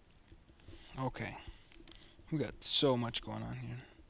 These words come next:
So that guy is C. So you can plug C and K back into your, um, your differential equation, which is back up here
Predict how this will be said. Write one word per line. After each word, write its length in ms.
So 240
that 600
guy 440
is 200
C. 540
So 100
you 120
can 120
plug 260
C 520
and 200
K 500
back 280
into 260
your, 460
um, 480
your 80
differential 460
equation, 460
which 180
is 200
back 380
up 280
here 840